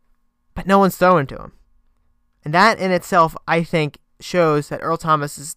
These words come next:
is, has some value, 'cause no one's throwing to him. Jamal Adams, I understand being number one. I, I agree Minkah Fitzpatrick's probably number two. But Justin Simmons in Denver,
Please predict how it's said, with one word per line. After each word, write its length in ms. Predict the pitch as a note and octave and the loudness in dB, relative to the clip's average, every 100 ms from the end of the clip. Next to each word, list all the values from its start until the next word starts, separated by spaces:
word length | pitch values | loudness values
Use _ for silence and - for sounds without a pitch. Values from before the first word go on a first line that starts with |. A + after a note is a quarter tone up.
| - | -10
is, 100 | F3 | -2
has 220 | F#3 G#3 | 2 2
some 160 | G#3 F#3+ | 2 2
value, 320 | A3 D#3+ C3 | 4 2 -2
'cause 160 | F#3+ | -4
no 140 | G#3 B3 | 2 2
one's 120 | A3+ | 2
throwing 240 | A#3+ G#3+ F3+ | 0 -2 -4
to 120 | C3+ | -12
him. 120 | - _ _ _ _ _ | -16 _ _ _ _ _
Jamal 360 | F3+ F3+ G#3 | -2 2 2
Adams, 320 | E3 F3 F3 D#3 | 4 2 2 0
I 80 | |
understand 420 | D3 D3 - C#3 C#3 | -2 -2 -2 -4 -2
being 160 | C#3 | -4
number 200 | C3 B2+ | -6 -6
one. 240 | B2+ C3 B2 | -6 -6 -6
I, 300 | B2+ C#3+ D3+ - | -4 -4 -4 0
I 140 | D3 | 2
agree 280 | D#3 D#3 D3 | 4 2 0
Minkah 260 | C#3 C#3+ C#3+ | -2 -6 -6
Fitzpatrick's 540 | C#3 - C3 C3+ - | -6 -2 -2 -4 -6
probably 240 | C#3+ C3+ | -2 -2
number 180 | C3 B2 | -4 -10
two. 300 | - A#2 - - _ _ _ _ _ _ _ - | -10 -10 -10 -14 _ _ _ _ _ _ _ -10
But 140 | B2 | -10
Justin 460 | - D#3+ G3 - C3+ | 0 2 2 0 -8
Simmons 600 | - C#3+ E3+ G3 A3 - - | -6 -4 -2 -2 -6 -12 -12
in 160 | C#3 - | -12 -10
Denver, 540 | - B2+ F3 G#3 A3 | -6 -2 -2 -2 -4